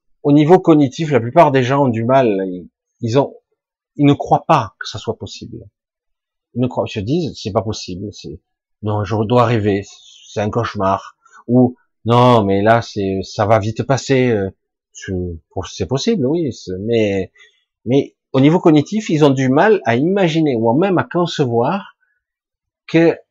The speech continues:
des gens qui nous représentent là-haut, qui se disent être le pouvoir, nos élites, nos représentants normalement, puissent nous vouloir du mal. Non, quand même, ils sont incompétents, ils sont un peu nuls, ils sont parfois un peu méchants.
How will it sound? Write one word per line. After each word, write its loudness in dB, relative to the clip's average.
des 0
gens 2
qui -6
nous 2
représentent -2
là-haut, -2
qui -16
se -12
disent -4
être -2
le -4
pouvoir, -2
nos -2
élites, -2
nos -6
représentants -4
normalement, -6
puissent -8
nous -4
vouloir -6
du -18
mal. -8
Non, -6
quand -10
même, -4
ils -16
sont -4
incompétents, -2
ils -4
sont -12
un -8
peu -8
nuls, 0
ils -10
sont -16
parfois -2
un 0
peu -4
méchants. -4